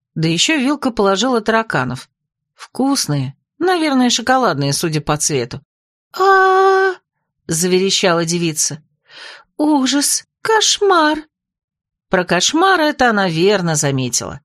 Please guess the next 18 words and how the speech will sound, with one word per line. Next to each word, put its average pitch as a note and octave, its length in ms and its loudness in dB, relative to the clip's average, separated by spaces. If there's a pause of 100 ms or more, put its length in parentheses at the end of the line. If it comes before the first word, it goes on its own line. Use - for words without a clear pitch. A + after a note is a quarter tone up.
(380)
Папенька G3+ 460 0
меня G3+ 280 0
тоже D4+ 260 0
так C#3+ 200 -4
называл, F3 420 0
когда E3 300 -2
я E3 180 0
алхимичила D#3 600 -2
в C#3 60 -4
лаборатории. D#3+ 760 -4 (480)
Вернее, A3 600 -2
несколько A3+ 520 0
раз C#4+ 220 0
ее G#3 200 0
взрывала. F#3 560 -4 (1300)
«Они C4 320 -2
что, C4+ 720 -2 (640)
настоящие?» C#4+ 1200 0